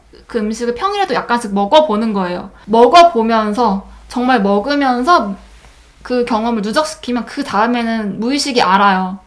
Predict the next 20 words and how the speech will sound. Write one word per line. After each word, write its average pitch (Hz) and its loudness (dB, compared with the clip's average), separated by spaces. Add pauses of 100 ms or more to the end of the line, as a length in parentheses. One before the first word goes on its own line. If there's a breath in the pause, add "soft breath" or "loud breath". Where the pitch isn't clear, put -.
"나 233 0
지금 240 -4
당장 214 -2
안 196 2
먹어도 208 -2
지금 233 -6
적당히 254 -2
채우고 247 -2
이따 233 -2
뭐, 202 -2
배고프면 240 -6
또 359 -2
먹을 220 -2
수 220 -10
있구나"라는 220 -2
걸 202 -8
그 - -18
무의식이 226 -4
알게 196 -4
되고, 196 -6